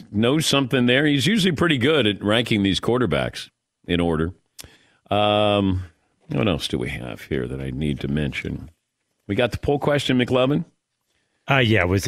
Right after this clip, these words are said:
Speaker 2: was Kyle Shanahan too smart for his own good? Now it's, like, eighty percent yes.
Speaker 1: <laughs> I just don't think you had to give up as much to go up there and get Mac. I don't know who covets Mac Jones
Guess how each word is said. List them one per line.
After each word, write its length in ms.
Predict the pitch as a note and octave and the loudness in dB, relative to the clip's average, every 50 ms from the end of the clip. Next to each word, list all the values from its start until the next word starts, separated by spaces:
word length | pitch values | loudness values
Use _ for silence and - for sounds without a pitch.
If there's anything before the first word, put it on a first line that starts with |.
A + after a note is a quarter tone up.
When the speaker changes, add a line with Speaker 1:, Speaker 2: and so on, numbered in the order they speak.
| - | 0
Speaker 2:
was 220 | - A#2 A2+ G#2+ - | 2 2 2 2 2
Kyle 220 | - A#2 G#2+ G2+ F#2+ | 2 2 2 2 2
Shanahan 340 | - A2 G2+ F#2+ F#2 F2 | 2 2 4 4 2 0
too 160 | - - G2 F2+ | 0 0 -2 -2
smart 320 | - - F#2+ F2+ F2+ F2 | 0 0 0 0 0 0
for 120 | - F2 | 0 -2
his 100 | E2+ D#2 | 0 0
own 180 | E2 E2 E2+ E2+ | 2 0 0 0
good? 260 | D2 F2+ F2+ F2 E2 D#2+ | 0 0 0 0 2 2
Now 180 | F#2+ G#2 G#2 | 2 2 2
it's, 100 | G2 - | 2 0
like, 120 | - D#2+ F#2+ | -2 -4 -2
eighty 200 | F2+ F2 F2 F2 | -2 0 -2 0
percent 340 | - - - - G#2+ D#2+ - | -2 -2 0 0 2 2 2
yes. 380 | D3+ C#3 - F#3 F3 C#3 - - | 2 2 2 2 2 2 2 2
Speaker 1:
<laughs> 1800 | E3 - - - D3+ - - - D#3+ - - - - C#4 - - - - - F3 F#3 F3+ D#3 C#3+ C3+ B2 - - _ _ _ _ _ _ _ _ - | 0 0 0 -2 -2 -2 -2 -2 -4 -4 -4 -6 -6 -6 -6 -6 -12 -14 -10 -8 -8 -8 -8 -10 -12 -16 -20 -20 _ _ _ _ _ _ _ _ 0
I 140 | D3+ G#3+ | 0 2
just 200 | C4+ D4 C4 - | 2 2 2 2
don't 220 | - B3 B3 A#3+ A3+ | 2 2 2 2 4
think 200 | B3 A#3+ G#3 E3+ | 2 2 2 4
you 80 | A3+ | 2
had 120 | A3+ A3+ G3 | 2 4 2
to 60 | G3 | 2
give 260 | E3+ D3+ G#3+ A3+ G#3 | 2 2 2 2 4
up 200 | A#3 B3 B3+ - | 2 2 2 2
as 180 | C4+ A3+ - - | 2 2 2 2
much 280 | D3+ D3 C#3+ A#2+ - | 2 2 2 0 0
to 100 | - C#3+ | 0 0
go 160 | C3 A#2+ C#3 C#3+ | 2 2 2 2
up 100 | C#3 - | 2 2
there 100 | D#3+ D#3 | 2 2
and 100 | D#3 D3 | 4 4
get 140 | D3+ E3 C3 | 2 2 2
Mac. 240 | D#3+ D#3+ E3+ F3 - | 2 2 2 2 2
I 100 | - G3+ | 2 2
don't 180 | B3 C#4+ C#4 A3+ | 2 2 2 2
know 200 | A#3 A3+ A3 F#3+ | 2 4 4 2
who 300 | D3+ - - A3 A3 F#3+ | 2 2 0 0 0 0
covets 560 | - - - - F#3+ F#3 E3 D#3 B2+ A2+ - | -2 0 0 2 2 4 2 2 2 0 0
Mac 260 | B2+ B2+ C#3 D3 C3 | 2 2 2 2 0
Jones 600 | G#2+ - C#3+ C3+ B2+ B2 A#2 G#2+ F#2+ - - - | 0 2 2 4 4 4 2 2 0 -2 -4 -6